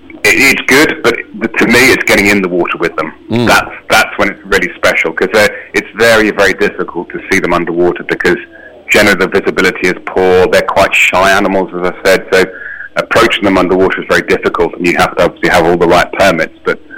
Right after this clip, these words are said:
Speaker 1: we work with the scientists, and, and over the course of months and years, I was fortunate enough to be in the water with a blue whale. And, and from the surface, you, you only see the tip of the iceberg. You get in the water with them, and they are immense.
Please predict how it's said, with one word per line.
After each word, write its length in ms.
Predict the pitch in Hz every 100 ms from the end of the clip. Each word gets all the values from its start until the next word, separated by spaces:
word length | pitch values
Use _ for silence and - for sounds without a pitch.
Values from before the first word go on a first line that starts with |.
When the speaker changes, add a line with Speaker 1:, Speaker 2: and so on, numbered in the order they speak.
| - -
Speaker 1:
we 80 | 101
work 260 | 104 117 117
with 80 | 107
the 100 | 104
scientists, 580 | 104 101 87 - 82 -
and, 240 | 90 85 87
and 160 | 95 95
over 220 | 95 87
the 80 | 87
course 300 | - 101 90
of 120 | 85
months 340 | 98 92 90 -
and 220 | 90 90 87
years, 380 | 92 85 78 - - - - -
I 100 | -
was 100 | 92 - -
fortunate 360 | 101 - 85
enough 300 | 92 92 - -
to 80 | 87
be 240 | - 101
in 100 | 104
the 80 | 95
water 280 | 95 92 87
with 140 | 92
a 40 | 87
blue 240 | 95 98
whale. 480 | 95 92 90 87 - - - - -
And, 120 | 90 -
and 160 | 101
from 100 | -
the 80 | 107 -
surface, 300 | 127 - 95 -
you, 160 | 101 101 -
you 120 | 110
only 120 | 127 131
see 60 | 98
the 80 | 90 -
tip 120 | 113
of 80 | 90
the 80 | 87
iceberg. 480 | 104 107 - 78 78
You 60 | 113
get 60 |
in 40 | 113
the 80 | 92
water 340 | 110 117 -
with 140 | - 82
them, 120 | 85
and 160 | 92 98
they 160 | 107 104
are 300 | 104 98 - - -
immense. 600 | 117 117 120 117 82